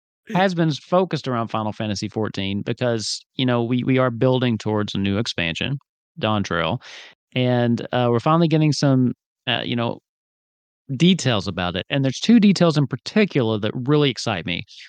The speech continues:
Speaker 2: One, we do have a new job that's been announced. That's the Viper. Now, this is not something I'm gonna play 'cause it's melee, and I just don't really play melee.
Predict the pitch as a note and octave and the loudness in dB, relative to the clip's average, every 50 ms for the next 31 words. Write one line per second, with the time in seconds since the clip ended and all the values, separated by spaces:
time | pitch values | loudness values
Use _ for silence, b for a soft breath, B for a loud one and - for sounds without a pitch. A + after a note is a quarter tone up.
0 | B B B _ - C3 E3 G3+ G3 F3+ E3 E3 D#3+ C#3+ C3 C3+ B2+ A2+ C#3 C#3+ | B B B _ 2 4 4 6 6 6 4 4 2 2 2 0 2 2 2 2
1 | C#3 B2+ C#3 C3 C3 B2+ B2+ B2 - A#2 G#2 G#2 G#2 F#2 G2 - - G#2 G2+ G2 | 2 2 2 0 0 0 0 0 0 -2 -2 -2 -4 -6 -8 -8 -4 -4 -2 -2
2 | F#2+ F#2+ F#2+ G#2 G#2 - - A#2+ A2 - - A2+ G#2+ G#2 G#2 G#2+ A2 G#2 F#2+ - | -2 -2 -2 -2 -4 -2 -4 -4 -4 -4 -4 -6 -4 -2 -2 0 0 -2 -4 -6
3 | - - G2+ A2+ - _ _ _ _ _ _ _ _ - C3 B2+ B2 B2 A#2 D3 | -6 -6 -6 -8 -8 _ _ _ _ _ _ _ _ 0 2 2 2 4 4 2
4 | D3 - D#3 C#3 C3 D3 C#3 B2 A2+ - C#3 C3 B2+ A#2+ A#2 A#2 A#2+ A#2+ A2+ - | 4 4 2 2 4 2 2 2 2 2 2 2 2 2 2 2 2 2 0 0
5 | - G2 G2 G2 G2+ G2 G#2 A2 G2 - G2+ G2 G2+ G2 G2 G2 G2+ G#2 G2 F#2+ | -2 -2 -2 -2 -2 -2 -2 -4 -2 0 -2 -2 0 0 -2 -2 -2 -2 -2 -2
6 | F#2+ F#2 F#2+ F#2 - F#2+ F2+ F2+ F#2+ F#2 F2+ - A#2+ A#2+ A2+ G2 F2+ E2+ E2+ E2+ | -2 -4 -4 -4 -4 -4 -2 -2 -2 -4 -2 -2 -2 0 0 0 0 -2 -2 -4
7 | E2+ F2+ | -4 -4